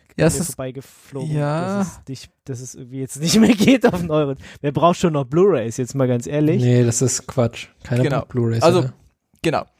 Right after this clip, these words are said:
Speaker 1: Blu-ray ist ja irgendwie wie so, wie so eine C D, aber irgendwie mehr Daten und irgendwie ein bisschen anders. Also eigentlich nicht genau das gleiche, aber so vom Konzept, das physikalischen Datenträger. Und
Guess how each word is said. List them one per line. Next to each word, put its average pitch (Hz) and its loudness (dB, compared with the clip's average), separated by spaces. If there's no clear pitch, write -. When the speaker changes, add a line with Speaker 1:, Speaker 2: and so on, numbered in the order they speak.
Speaker 1:
Blu-ray 220 4
ist 190 -2
ja 160 2
irgendwie 143 -4
wie 147 -2
so, 156 -12
wie 135 -4
so 135 -6
eine 123 -8
C - -8
D, 143 0
aber 127 0
irgendwie 127 -12
mehr 123 -10
Daten 147 -4
und 127 -10
irgendwie 123 -10
ein 147 -6
bisschen - -6
anders. 143 2
Also 131 -2
eigentlich 123 -6
nicht 135 -6
genau 127 0
das - -10
gleiche, 127 2
aber 120 0
so 127 -6
vom - -10
Konzept, - -2
das 131 -2
physikalischen 131 -2
Datenträger. 120 -2
Und 131 2